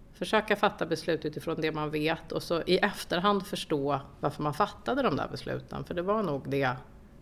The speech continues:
man visste då, så gjorde man så bra man kunde. Och så tror jag på att försöka vara så transparent man kan. Alltså, det går inte att trixa i kriser. Jag tror ju verkligen på det, att berätta samma sak, både,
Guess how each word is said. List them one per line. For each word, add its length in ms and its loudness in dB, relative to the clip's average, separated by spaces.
man 160 4
visste 420 0
då, 240 0
så 140 -4
gjorde 220 0
man 160 -4
så 120 -8
bra 180 -2
man 180 -4
kunde. 420 -2
Och 240 2
så 100 2
tror 280 6
jag 220 4
på 200 2
att 160 -4
försöka 480 -2
vara 480 0
så 140 -2
transparent 720 0
man 180 -2
kan. 440 0
Alltså, 260 -4
det 140 0
går 160 2
inte 160 0
att 100 -4
trixa 600 -2
i 60 2
kriser. 600 -4
Jag 160 2
tror 260 4
ju 80 4
verkligen 380 -2
på 100 -6
det, 140 0
att 200 -4
berätta 600 0
samma 300 0
sak, 460 -2
både, 500 -2